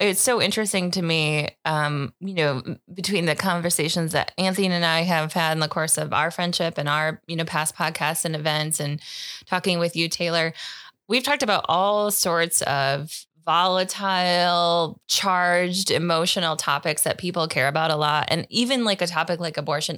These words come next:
I just cannot think of a topic like guns where people shut down so hard and have such hardline emotional responses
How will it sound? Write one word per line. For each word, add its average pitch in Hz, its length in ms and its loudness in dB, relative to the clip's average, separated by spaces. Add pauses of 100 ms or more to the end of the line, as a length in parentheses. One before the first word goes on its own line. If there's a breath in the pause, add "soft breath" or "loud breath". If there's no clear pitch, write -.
I 196 140 0
just 208 240 0
cannot 170 580 -2
think 185 180 -2
of 175 120 -2
a 170 40 -2
topic 156 600 -2 (440 soft breath)
like 170 260 2
guns 160 520 2 (440 loud breath)
where 170 220 2
people 175 400 0
shut - 500 2
down 151 480 0
so 185 420 2
hard 156 480 0
and 160 180 -2
have 156 160 -4
such - 260 0
hardline 175 960 0
emotional 160 920 0
responses 151 1080 0